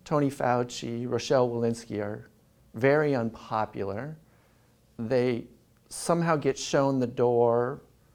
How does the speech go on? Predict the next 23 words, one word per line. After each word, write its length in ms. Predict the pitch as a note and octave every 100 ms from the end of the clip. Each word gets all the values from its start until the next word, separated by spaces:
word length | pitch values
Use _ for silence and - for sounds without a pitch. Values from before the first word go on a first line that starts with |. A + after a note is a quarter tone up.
| _ _ _ _ _
in 100 | B2+
the 80 | B2+
run-up 400 | A#2+ B2+ B2+ A#2+
to 100 | -
the 80 | A2+
midterm 500 | A#2+ A#2+ - A#2 A2 - - -
elections, 640 | G#2+ A2 A2 - F2+ B2 -
but 140 | C3+
then 100 | C#3+
they 120 | C#3+
get 180 | C#3+ D3+
replaced 580 | D3 C#3 D#3 E3 E3 C3+
by 300 | A#2+ B2+ A#2+
clones 560 | - E3 D#3 D3 D3
who 80 | -
are 60 | A#2+
exactly 460 | A2+ A#2+ D#3 C#3
like 400 | A#2 G2 B2+ B2 -
them. 440 | E2+ - D#3+ F#3+ - - _ - _ _ _ _ _ _ -
There, 260 | C3+ E3 - - - -
there 240 | C#3+ E3 E3
is 240 | D#3+ D#3+
no 680 | D#3 F3 G#3 A3+ A3+ A3